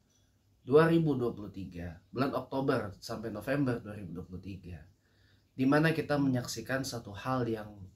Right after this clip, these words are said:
very, very unprecedented, di mana Mahkamah Konstitusi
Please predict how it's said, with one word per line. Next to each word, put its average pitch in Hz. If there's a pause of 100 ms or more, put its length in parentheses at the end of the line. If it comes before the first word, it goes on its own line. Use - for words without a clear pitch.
very, 139
very 117
unprecedented, 123 (1120)
di 98
mana 117 (680)
Mahkamah 123
Konstitusi 120